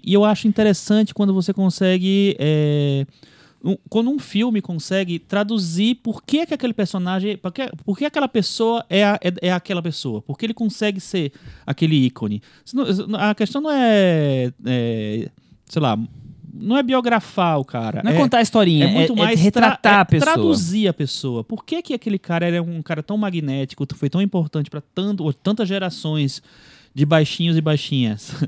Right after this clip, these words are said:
Speaker 1: <laughs> É, eu acho que o filme tá, tá tudo lá, assim, tá tudo lá. E eu, e eu acho que o filme te-, tenta aí, ele é, ele é positivo realmente do começo ao fim, mas ele mostra um, um cara que é o, eu até quando eu falei sobre o filme aqui, eu falei assim:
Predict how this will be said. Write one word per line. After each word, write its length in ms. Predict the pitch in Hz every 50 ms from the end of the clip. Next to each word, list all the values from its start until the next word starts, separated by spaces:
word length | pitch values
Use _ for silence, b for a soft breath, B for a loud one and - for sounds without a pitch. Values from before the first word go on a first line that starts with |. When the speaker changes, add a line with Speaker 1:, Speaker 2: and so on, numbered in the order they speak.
| B B
Speaker 1:
<laughs> 140 | B B B B B B B B -
É, 460 | 131 139 143 139 135 135 135 135 135 -
eu 140 | 175 196 208
acho 120 | 208 -
que 80 | - 240
o 20 |
filme 200 | - 247 233 233
tá, 220 | - 269 233 220
tá 140 | 196 - 214
tudo 340 | - _ - - 302 294 294
lá, 340 | 262 202 151 123 104 107 113 -
assim, 400 | - 127 123 - - 120 113 110
tá 140 | - 151 151
tudo 200 | - 208 220 220
lá. 200 | 190 143 123 123 127 - _ -
E 140 | - 170 190
eu, 140 | 202 214 -
e 80 | 185 180
eu 80 | 190
acho 140 | 196 190 -
que 60 | -
o 40 | 214
filme 180 | - 233 233 226
te-, 180 | - 254 240 180
tenta 360 | - - 254 311 320 - 247
aí, 120 | 208 190 202
ele 160 | 202 214 208
é, 180 | 202 190 - -
ele 120 | 147 151
é 20 |
positivo 480 | 139 165 160 143 151 147 - 151 156 147
realmente 340 | 143 160 151 139 139 139 151
do 80 | 139
começo 280 | 139 147 135 127 - -
ao 60 | 123 117
fim, 320 | - - 160 190 214 185 b b b b b b b b
mas 840 | - 151 160 170 170 175 180 180 185 185 185 185 180 175 - - - -
ele 160 | 170 180 208
mostra 440 | 196 185 185 202 208 - - 233 226
um, 520 | 226 233 233 226 226 220 214 214 185 170
um 60 | 180 180
cara 200 | - 185 180 180
que 120 | - -
é 60 | 190 190
o, 160 | 185 185 180 _ _ _ -
eu 160 | - 147 151
até 280 | 156 147 143 - 196 220
quando 160 | 214 - 190 175
eu 60 | 160
falei 240 | - 165 147 147 139
sobre 200 | - 151 139 139
o 40 |
filme 220 | 135 - 143 135 135
aqui, 140 | 135 - 170
eu 40 |
falei 240 | 165 190 180 165 151
assim: 180 | 147 - -